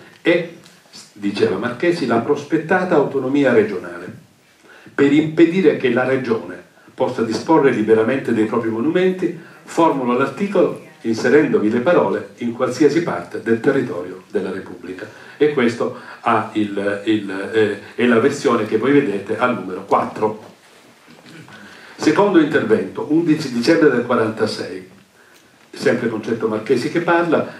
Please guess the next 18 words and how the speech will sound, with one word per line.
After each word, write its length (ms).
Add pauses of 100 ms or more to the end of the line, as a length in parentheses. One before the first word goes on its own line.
"l'articolo 640
in 120
esame 540
è 80
oggi 260
più 220
che 120
mai 220
necessario", 880 (720)
perché 540
in 160
quel 160
momento 400
la, 280
la, 300
la 100
seconda 440
sottocommissione 800